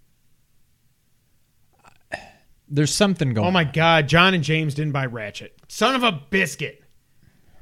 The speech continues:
Speaker 1: Well, there you go.
Speaker 2: All right, well.
Speaker 1: Um,
Speaker 2: So fifty percent attach rate between the four of us.
Speaker 1: <laughs> Uh, yeah, I don't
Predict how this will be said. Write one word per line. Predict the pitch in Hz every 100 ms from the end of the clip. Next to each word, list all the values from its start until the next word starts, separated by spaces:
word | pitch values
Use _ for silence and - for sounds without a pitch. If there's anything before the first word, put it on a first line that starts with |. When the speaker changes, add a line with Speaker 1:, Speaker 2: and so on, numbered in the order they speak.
| -
Speaker 1:
Well, | 107 110
there | 101 101
you | 123
go. | 165 - 123
Speaker 2:
All |
right, | 156 156 147
well. | 147 151 147 - - - -
Speaker 1:
Um, | 123 113 107 104 101 95
Speaker 2:
So | 160
fifty | 160 214 202
percent | 156 151 160
attach | 135 139 127 139
rate | 120
between | 120 123 117
the |
four | - 98
of | 139 139 - - -
us. | 165 -
Speaker 1:
<laughs> | - _ _ _ _ _ - - - - - _ _ _ -
Uh, | 131 117 113 110 104 101 - - - - _ 143 - - _ _ _ _ _ _
yeah, | 156 127 104
I | 139
don't | 156 143